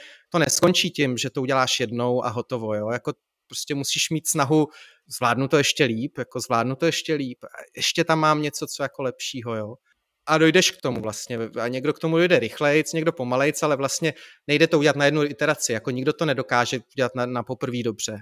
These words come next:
jo, jako ta iterace je potřeba všude, i v těch kampaních marketingových, i, i na té Steam stránce, jako všude prostě se snažíš mít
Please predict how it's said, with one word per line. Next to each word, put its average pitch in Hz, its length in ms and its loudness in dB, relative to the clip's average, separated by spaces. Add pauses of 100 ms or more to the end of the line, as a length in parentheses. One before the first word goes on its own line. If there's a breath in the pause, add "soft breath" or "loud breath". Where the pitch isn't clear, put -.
(180)
jo, 120 180 0
jako 135 220 -2 (540)
ta 151 80 0
iterace 139 540 2
je 143 80 2
potřeba - 380 -4
všude, 127 380 -2 (340 loud breath)
i 147 40 -8
v - 80 -8
těch 160 140 0
kampaních 147 560 0
marketingových, 127 1160 0
i, 117 300 -6 (280)
i 143 160 0
na 135 100 2
té - 160 -8
Steam 120 240 -4
stránce, 135 840 0 (480 loud breath)
jako 151 180 -6
všude 139 720 6 (160)
prostě 139 840 4 (160)
se - 140 -2
snažíš 147 400 -2 (300)
mít 147 180 -4